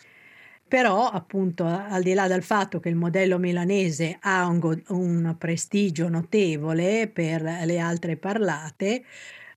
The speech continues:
eh, c'è poi la pressione sempre più intensa dell'italiano sul dialetto a tutti i livelli, che porta proprio a fenomeni di sostituzione lessicale, come abbiamo visto nel caso di Fragola rispetto a Magiostra,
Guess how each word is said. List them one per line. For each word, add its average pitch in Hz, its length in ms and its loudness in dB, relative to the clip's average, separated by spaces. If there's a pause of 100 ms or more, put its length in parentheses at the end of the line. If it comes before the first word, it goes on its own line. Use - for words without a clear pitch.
(140)
eh, 180 280 -8
c'è 226 260 0
poi 165 720 0
la 160 160 -2
pressione 170 880 -2
sempre 170 420 -2
più 190 140 -2
intensa 190 480 -2
dell'italiano 160 880 0
sul 156 180 -6
dialetto 147 460 -6
a 165 60 -4
tutti 165 280 -10
i 160 40 -4
livelli, 151 600 -10 (460)
che 214 140 -2
porta 151 420 -4
proprio 156 360 -2
a 147 60 -6
fenomeni 165 640 -2
di 160 120 -6
sostituzione 160 880 -6
lessicale, 165 1000 -2 (260)
come 151 220 -4
abbiamo 156 300 -2
visto 165 320 0
nel 143 180 -4
caso 151 380 -4
di 147 160 -6
Fragola 151 680 -4
rispetto 156 440 -10
a 160 40 -4
Magiostra, 175 760 -4